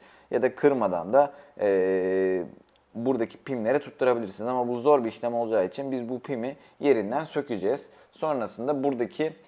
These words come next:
kısma bağlayacağız. Bunun için bize iki tane şema gerekiyor. Bu şemaları videoda yukarıda vereceğim. Yapmak isteyenler bu şemayı kullanabilir. İşlemlere başlamadan önce hep beraber bir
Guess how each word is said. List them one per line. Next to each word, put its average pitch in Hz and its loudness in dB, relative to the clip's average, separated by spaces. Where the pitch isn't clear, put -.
kısma 143 0
bağlayacağız. 104 2
Bunun 151 -4
için 151 -6
bize 147 -2
iki 151 -6
tane 147 -2
şema 147 -4
gerekiyor. 107 0
Bu 135 -4
şemaları 131 -2
videoda 123 -2
yukarıda 113 -2
vereceğim. 95 -2
Yapmak 127 2
isteyenler 101 -4
bu 135 -6
şemayı 120 -2
kullanabilir. 113 0
İşlemlere 135 2
başlamadan 123 0
önce 113 0
hep - -10
beraber 110 6
bir 123 4